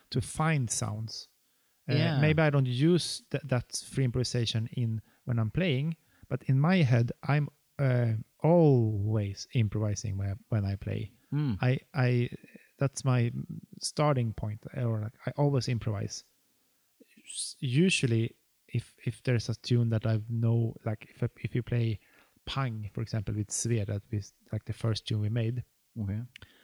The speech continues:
Speaker 1: I have, like, some ideas that are sticking that I follow,
Speaker 2: Mm-hmm.
Speaker 1: but I don't really know how I get to those points.
Speaker 2: No.
Speaker 1: So there's always an improvisation, and so improvisation is super important for me. And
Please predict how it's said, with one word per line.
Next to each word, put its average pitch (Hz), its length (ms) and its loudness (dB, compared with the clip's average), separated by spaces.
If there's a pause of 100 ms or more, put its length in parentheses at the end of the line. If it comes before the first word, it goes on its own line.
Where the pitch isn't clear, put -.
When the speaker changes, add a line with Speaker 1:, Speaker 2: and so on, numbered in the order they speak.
(1000)
Speaker 1:
I 135 100 8
have, 151 420 4
like, 123 320 0
some 139 320 0 (320)
ideas 123 540 2
that - 160 -10
are 113 180 2
sticking 113 520 -4
that 107 160 -2
I 110 180 -2 (140)
follow, 127 560 2 (120)
Speaker 2:
Mm-hmm. 139 280 0 (200)
Speaker 1:
but 127 160 2 (300)
I 127 160 2
don't 135 360 2
really 135 460 2
know 113 220 0
how 107 180 2
I 110 80 2
get 135 220 0
to - 80 -6
those 104 180 -4
points. - 480 -6 (100)
Speaker 2:
No. 113 300 2 (240)
Speaker 1:
So - 140 -2
there's 127 220 0
always 156 340 0
an 123 80 -4
improvisation, 117 600 -6
and 120 200 -8
so 135 100 -4
improvisation 135 520 -4
is 117 120 -6
super - 400 -4
important 120 380 -4
for 117 60 -6
me. 104 120 -4
And 113 140 -4